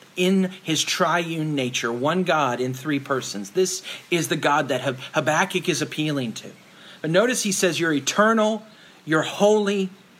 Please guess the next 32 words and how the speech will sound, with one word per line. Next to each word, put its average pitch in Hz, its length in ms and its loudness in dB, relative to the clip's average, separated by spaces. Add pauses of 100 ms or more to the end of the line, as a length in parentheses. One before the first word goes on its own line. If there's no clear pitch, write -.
(160)
you're, 160 280 0
you're, 160 340 2
you're 160 200 2
life, 156 600 2
you're, 160 220 -2
you're 160 180 0
unchanging, 190 1040 0
unchangeable, 190 800 0 (320)
un-, 147 220 2 (240)
uh, 160 180 0 (100)
living, 202 640 2 (300)
and 151 180 -2
unkillable. 196 800 0
You 139 180 -2
will 190 280 0
not 170 280 0
die, 156 260 -2
and 147 200 -2
you're 107 80 -10
holy." 208 540 0 (180)
Notice, 202 280 2
though, 202 120 4
he 170 80 0
says, 147 340 0 (220)
"Lord, 175 500 2 (180)
my 156 460 0
God." 120 480 -4 (720)
So - 180 2
this 185 220 2
is 202 160 0
not 202 160 4
an 185 140 0